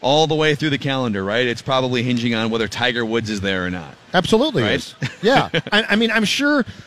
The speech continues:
Speaker 2: I'm sure a lot of tournaments do well regardless, but for a regular P G A Tour stop, if you take that guy and put him on the course, guess what?
Speaker 1: Yeah.
Speaker 2: People are either going to change their plans or find ways to get out here.
Speaker 1: Yeah.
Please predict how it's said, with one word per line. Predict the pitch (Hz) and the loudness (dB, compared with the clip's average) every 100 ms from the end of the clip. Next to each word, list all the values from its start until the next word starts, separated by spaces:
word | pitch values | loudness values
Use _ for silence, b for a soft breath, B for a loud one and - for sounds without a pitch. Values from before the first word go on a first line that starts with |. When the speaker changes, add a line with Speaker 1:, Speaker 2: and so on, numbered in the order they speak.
| B | B
Speaker 2:
I'm | 170 190 | 0 2
sure | - 269 269 | 2 2 2
a | 196 | 2
lot | 175 180 | 2 2
of | 175 | 0
tournaments | 170 170 165 160 147 | -2 -2 -2 -4 -4
do | 135 147 | -2 0
well | 147 147 147 147 - | 4 4 2 -4 -4
regardless, | 127 120 117 127 151 185 185 - _ b b | -2 0 0 0 0 0 -2 -12 _ b b
but | 131 139 151 147 | -2 2 2 0
for | 117 151 151 | -4 -2 0
a | 135 | 0
regular | 135 147 165 190 | 2 2 2 0
P | 170 170 | 0 -2
G | 139 147 | 0 0
A | 139 | 0
Tour | 127 120 107 | -2 -4 -4
stop, | - 92 87 | -4 -4 -4
if | 107 107 | -8 -4
you | 139 | -2
take | 165 160 147 | 2 2 2
that | 131 120 104 | 0 -2 -2
guy | 120 101 95 92 | -4 -2 -2 -4
and | - 113 | -6 -6
put | - 156 | -2 0
him | 160 139 | 0 -2
on | 117 131 127 | -2 -4 -6
the | - | -10
course, | - 113 127 - - B B | -4 -2 -2 -6 -16 B B
guess | - 147 - | 0 2 2
what? | 135 107 - | 0 0 -4
Speaker 1:
Yeah. | 98 87 76 | -10 -10 -4
Speaker 2:
People | - 202 214 | -2 2 2
are | 202 | 2
either | 147 156 156 | 2 0 0
going | 147 147 135 | -2 -2 -4
to | 123 | -6
change | - 151 170 160 | -2 0 0 2
their | 196 | 2
plans | - 196 196 202 214 - _ _ | 2 2 2 2 -2 -8 _ _
or | - 165 | 0 0
find | 151 165 156 151 | 2 0 2 0
ways | 143 135 131 | 0 2 0
to | 139 | 0
get | 123 | -2
out | 98 | -2
here. | 85 - | -6 -10
Speaker 1:
Yeah. | 95 | -12